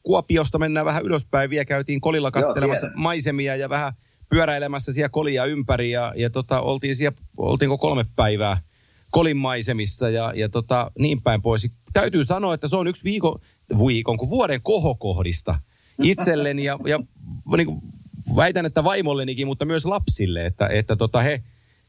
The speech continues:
Speaker 1: he, he on kovasti innoissaan siitä ja jollei nyt ihan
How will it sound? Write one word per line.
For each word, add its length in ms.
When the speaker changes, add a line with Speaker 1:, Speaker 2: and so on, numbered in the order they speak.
Speaker 1:
he, 220
he 120
on 100
kovasti 420
innoissaan 480
siitä 280
ja 140
jollei 300
nyt 100
ihan 200